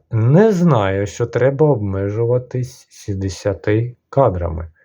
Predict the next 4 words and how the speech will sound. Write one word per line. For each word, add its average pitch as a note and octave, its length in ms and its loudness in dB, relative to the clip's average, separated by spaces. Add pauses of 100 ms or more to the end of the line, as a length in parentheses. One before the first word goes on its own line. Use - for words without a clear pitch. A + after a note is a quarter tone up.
(340)
І G2 100 -6
вона F#2 340 0
молоти A2 580 0
наповну. F#2 1040 -2